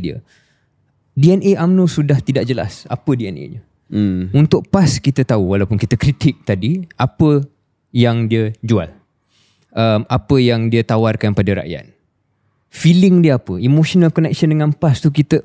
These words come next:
Speaker 1: walaupun dia tidak disebut dalam atas kertas ataupun manifesto, kita tahu bila kita pangkah pas itu, sentimen dia apa? D A P pun sama.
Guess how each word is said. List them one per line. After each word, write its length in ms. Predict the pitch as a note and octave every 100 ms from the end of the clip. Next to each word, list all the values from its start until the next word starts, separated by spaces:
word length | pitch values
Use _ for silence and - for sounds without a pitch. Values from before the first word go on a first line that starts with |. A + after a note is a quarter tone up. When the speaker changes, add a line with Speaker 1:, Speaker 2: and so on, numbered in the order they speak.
| -
Speaker 1:
walaupun 400 | D3 E3 F#3 F3
dia 80 |
tidak 320 | E3 F3+ D3+ D3+
disebut 400 | - D#3 F#3+ -
dalam 480 | D#3 D#3 D3+ C#3
atas 320 | - C3 D3+ -
kertas 320 | D3 D3 C#3
ataupun 320 | C3+ D3 C#3+
manifesto, 480 | C#3+ C#3 C3+ - C#3
kita 160 | D3+
tahu 160 | D#3 C#3+
bila 160 | D3+ D3+
kita 160 | -
pangkah 400 | - G3 G3+ G#3
pas 240 | D#3+ F#3+ F3
itu, 240 | F#3 B3 B3 _ _ _ _ _ _ _ _ _ _ _ _
sentimen 560 | - E3 E3 F#3+ G3+
dia 160 | F3 G#2+
apa? 160 | - - _ _ _ _ _ _ _ - _
D 240 | - D#3+ F3
A 60 |
P 240 | F3 G3+ F3+
pun 80 | F3
sama. 320 | E3 D#3+